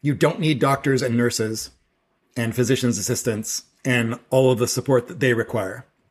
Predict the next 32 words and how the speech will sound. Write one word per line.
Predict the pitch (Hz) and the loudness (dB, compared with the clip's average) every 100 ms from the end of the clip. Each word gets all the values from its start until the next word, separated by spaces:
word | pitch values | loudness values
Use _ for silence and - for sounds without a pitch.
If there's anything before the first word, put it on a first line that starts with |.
| _ 131 | _ 2
Nor | 143 160 | 6 6
do | 147 | 6
you | 151 | 4
need | 151 | 4
elder | 135 131 143 | 4 4 4
care, | 139 131 131 131 120 | 4 4 4 2 -2
nor | 123 135 131 | 2 2 4
do | |
you | 135 | 2
need | 131 127 127 120 131 _ _ | 2 2 2 -2 -12 _ _
social | - 143 127 127 | 0 2 4 4
workers, | 123 123 120 123 117 | 2 2 2 2 2
nor | 131 135 | 4 4
do | 143 | 4
you | |
need | 131 151 | 4 4
any | 226 | 4
of | 143 | 4
those | 123 117 | 2 2
things. | 113 92 - | -4 -6 -4
Because | 127 139 | -2 0
if | 135 | 2
those | 196 220 | 4 4
people | 220 208 175 | 2 2 4
aren't | 170 180 | 4 6
there, | 175 147 123 139 - _ _ _ _ | 6 6 2 -2 -14 _ _ _ _
lots | 120 127 147 160 - | -2 2 4 4 2
of | 160 | 2
people | 147 135 | 4 4
are | 131 | 4
gonna | 120 | 2
die. | 110 107 87 | 2 0 -2